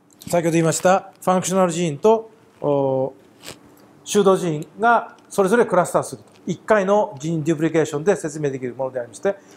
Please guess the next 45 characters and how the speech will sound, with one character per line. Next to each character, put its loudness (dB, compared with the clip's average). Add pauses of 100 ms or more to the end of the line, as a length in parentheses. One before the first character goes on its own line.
バ 4
イ 6
オ 6
ロ 2
ジ -4
カ 2
ル -4
に -6 (200)
こ 0
の 2
二 2
つ -6
だ 2
け 0
が、 2 (440)
え -10
ー、 2
許 2
さ 2
れ 0
る。 -12 (180)
他 4
は 6
全 2
部 -2
お -6
か -4
し -4
い。 -14 (340)
と 4
い 6
う 4
こ 2
と 0
で、 4
め 2
で 4
た 4
く -2 (240)
非 -8
常 4
に 0
簡 -2
単 0
な 2